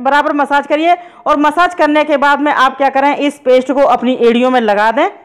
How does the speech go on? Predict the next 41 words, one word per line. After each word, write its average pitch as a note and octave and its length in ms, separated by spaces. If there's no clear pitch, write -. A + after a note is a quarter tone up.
ये F#3+ 60
देखिए, D#3+ 280
इस G4+ 200
तरीके E4 320
से E4 120
आप D#4 340
पाँच F#4+ 280
मिनट D#4+ 240
के D#4+ 80
लिए D4+ 220
इस D4 140
पेस्ट D4 240
को C#4+ 100
लगा A3+ 340
दें, C#4+ 120
यानी B3 200
कि A3+ 100
छोड़ A3+ 260
दें C#4 100
पेस्ट D4 200
को D#4+ 80
लगा D4+ 220
करके, D#4+ 280
और C4 140
उसके D4+ 300
बाद C#4 200
में D4+ 120
एक C#4+ 200
सिंपल F#4+ 400
यानी C#4+ 180
कि C4+ 100
नॉर्मल C#4+ 360
पानी C4 220
से C#4+ 120
आप B3 180
अपनी A#3 280
एड़ियों G#3+ 300
को D4+ 200
साफ F#3+ 360
कर D3+ 120
लें। C#3+ 160